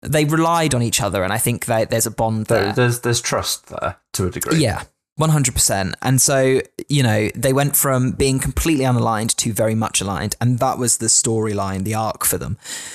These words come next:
Speaker 1: which
Speaker 2: I
Speaker 1: is a
Speaker 2: think
Speaker 1: very important part of interparty conflict, I
Speaker 2: I think
Speaker 1: think.
Speaker 2: the fun part as well is, like, they weren't completely unaligned.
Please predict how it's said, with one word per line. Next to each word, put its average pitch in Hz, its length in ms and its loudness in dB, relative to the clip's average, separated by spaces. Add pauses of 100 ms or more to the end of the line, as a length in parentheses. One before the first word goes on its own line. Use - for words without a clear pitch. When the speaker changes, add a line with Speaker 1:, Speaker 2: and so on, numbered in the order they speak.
(460)
Speaker 1:
which 131 140 0
Speaker 2:
I - 20 2
Speaker 1:
is - 60 2
a - 20 0
Speaker 2:
think 135 100 -2
Speaker 1:
very 139 160 0
important 113 380 0
part - 280 -2
of 110 60 -4
interparty - 760 -4
conflict, - 380 -6
I - 20 -8
Speaker 2:
I 104 40 -6
think 113 120 2
Speaker 1:
think. 135 140 2
Speaker 2:
the 135 80 0
fun 120 180 -2
part 107 240 0
as - 140 -4
well 98 160 0
is, 90 320 -4
like, - 140 -10 (120)
they 104 160 0
weren't 113 340 0
completely 117 680 -2
unaligned. 139 720 0